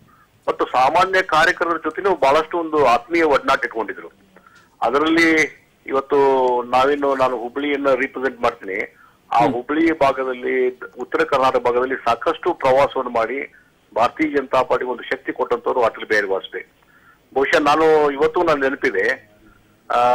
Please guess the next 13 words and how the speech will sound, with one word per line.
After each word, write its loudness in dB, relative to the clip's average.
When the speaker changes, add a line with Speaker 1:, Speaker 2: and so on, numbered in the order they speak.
Speaker 1:
ಅಟ್-, -2
ರೈಲ್ವೆ 2
ಜೋನಲ್ 0
ಆಫೀಸ್, -2
ನೈಋತ್ಯ -2
ರೈಲ್ವೆ 0
ವಲಯ 2
ಕಚೇರಿ, -2
Speaker 2:
ಹ್ಮ್. -6
Speaker 1:
ಅದನ್ನ -4
ಸ್ಥಾಪನೆ 0
ಮಾಡುವಂತ 0
ಸಂದರ್ಭ, -2